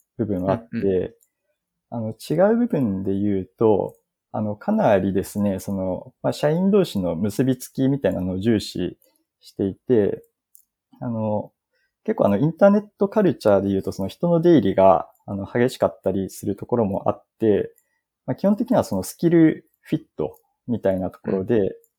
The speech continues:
Speaker 1: あの、人を採用して、そのチームにあてがうみたいなのが割と普通かなとは思うんですけれども、三井不動産などは、やはりその一人の人材を長く育てていって、あの、まあ、ずっと一緒にいるみたいな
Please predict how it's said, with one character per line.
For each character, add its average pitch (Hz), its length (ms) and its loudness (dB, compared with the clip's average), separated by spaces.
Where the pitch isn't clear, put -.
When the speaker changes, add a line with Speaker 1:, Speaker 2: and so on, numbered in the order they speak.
Speaker 1:
あ 104 120 -6
の、 101 180 -4
人 - 200 -4
を 104 40 2
採 101 280 -2
用 98 140 0
し - 100 -16
て、 165 280 0
そ 196 140 -8
の 185 40 -6
チ 156 200 2
ー - 20 4
ム 95 80 2
に 90 120 -2
あ 90 60 0
て 117 140 4
が 117 120 8
う 98 40 4
み 92 120 -2
た 92 120 -4
い 90 80 -6
な 92 260 -6
の - 80 -10
が 110 60 0
割 110 200 4
と 120 100 -2
普 - 100 -8
通 120 180 -4
か 120 140 -2
な 123 160 0
と - 80 -4
は 92 60 -2
思 92 140 -6
う - 20 -6
ん 92 40 -8
で 90 100 -12
す - 80 -20
け - 100 -14
れ - 40 -12
ど 95 100 -10
も、 98 340 -6
三 - 200 -4
井 190 100 0
不 214 120 -2
動 220 160 4
産 104 480 0
な 117 140 -6
ど 101 160 -4
は、 98 220 0
や 104 120 -4
は 165 100 0
り 117 100 2
そ - 140 -10
の 95 220 -6
一 - 220 -2
人 135 160 4
の 92 100 0
人 101 200 0
材 101 160 4
を 98 60 2
長 110 240 4
く - 80 -14
育 117 280 4
て 120 100 -2
て - 380 -4
い 107 60 -8
っ - 40 -12
て、 95 440 2
あ 107 120 -4
の、 98 680 -4
ま 127 100 -2
あ、 - 40 2
ず 107 80 -2
っ - 20 -6
と - 160 0
一 151 60 4
緒 160 140 -2
に 160 80 2
い 156 40 2
る 160 80 6
み 95 140 0
た 87 80 -2
い 92 100 -4
な 87 260 -6